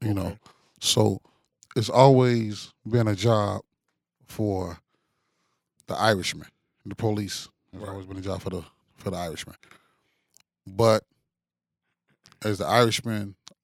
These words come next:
Speaker 1: went on and they started getting older, their nephews who couldn't graduate from high school,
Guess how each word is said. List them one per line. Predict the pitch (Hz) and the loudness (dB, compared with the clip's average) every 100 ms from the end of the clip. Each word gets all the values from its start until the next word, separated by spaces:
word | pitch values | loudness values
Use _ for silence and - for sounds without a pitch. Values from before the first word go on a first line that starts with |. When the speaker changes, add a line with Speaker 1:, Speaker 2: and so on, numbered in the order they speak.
| - | -12
Speaker 1:
went | 104 113 | -4 0
on | 113 117 110 | 2 2 2
and | 101 | -2
they | 101 | -2
started | - 104 98 | 0 0 -2
getting | 101 | -2
older, | 110 110 98 98 _ _ _ _ _ _ - | 0 0 -2 -10 _ _ _ _ _ _ -4
their | 107 | -2
nephews | 107 110 - 110 104 | 2 2 2 0 0
who | 107 | 0
couldn't | 117 107 | -4 -2
graduate | 107 101 101 | -2 -2 -4
from | 95 | -6
high | 98 104 | -4 -2
school, | 101 - 92 90 82 | -2 -2 -2 -4 -6